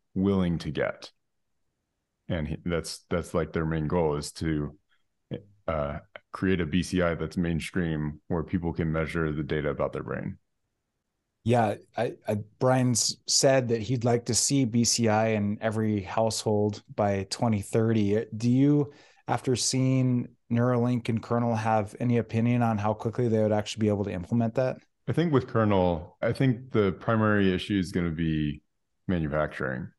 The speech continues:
Speaker 1: I think that's probably gonna be the most difficult challenge, manufacturing at scale. In the case of Neuralink, like, there's so many technical challenges to overcome, and the initial use is gonna be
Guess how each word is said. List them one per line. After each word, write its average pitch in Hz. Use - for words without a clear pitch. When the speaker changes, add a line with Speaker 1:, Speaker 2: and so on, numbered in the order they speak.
Speaker 1:
I 98
think 123
that's 117
probably 113
gonna 98
be 90
the 85
most 85
difficult 76
challenge, -
manufacturing 95
at 80
scale. 76
In 110
the 104
case 127
of 113
Neuralink, 95
like, -
there's 92
so 113
many 107
technical 98
challenges 95
to 90
overcome, 101
and 80
the 95
initial 92
use 85
is 85
gonna 85
be 80